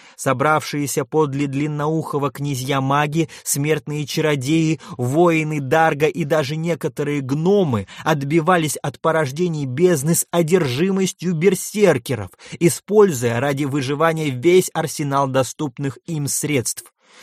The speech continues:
Так что, когда нолцы приблизились к последней линии обороны Альянса, их словно первейших врагов встретили чары, клинки и артефактные стрелы. Впрочем, все их атаки моментально увязли в щитах наказующих.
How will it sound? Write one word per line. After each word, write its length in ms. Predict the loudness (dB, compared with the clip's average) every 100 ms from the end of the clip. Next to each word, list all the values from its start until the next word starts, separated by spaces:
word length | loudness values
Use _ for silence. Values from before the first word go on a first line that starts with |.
| -20 -12
Так 180 | -4 -4
что, 200 | -2 -2
когда 300 | -2 0 0
нолцы 400 | 0 -2 -4 -6
приблизились 720 | -4 -4 -2 -2 -2 -4 -6
к 100 | -6
последней 640 | -4 -4 -4 -4 -2 -4 -4
линии 340 | -4 -4 -6
обороны 600 | -6 -2 0 0 0 -2
Альянса, 680 | -4 -4 0 -2 -2 -6 -10 -14 -20 -10 -4
их 180 | -4 -4
словно 480 | -2 0 0 -4 -6 -6
первейших 720 | -4 -2 0 0 0 -4 -6
врагов 500 | 0 0 2 0 -2
встретили 580 | -4 -6 -4 -4 -4 -4
чары, 500 | -2 0 2 0 -6 -14 -6
клинки 460 | -2 0 -2 -2 -4
и 180 | 0 -2
артефактные 840 | -2 -4 -2 0 -2 -4 -6 -4
стрелы. 520 | -4 -6 -4 -4 -8 _ _ _ _ _ _ _
Впрочем, 400 | -2 0 0 -2
все 240 | -2 -2 -2
их 120 | -2
атаки 380 | -4 -2 -2 -2
моментально 760 | -2 -2 -2 0 0 0 -2 -4
увязли 540 | -2 0 0 -2 -4
в 60 | -6
щитах 480 | -6 -4 -4 -4
наказующих. 960 | -4 -2 -2 0 -2 -4 -8 -14 -18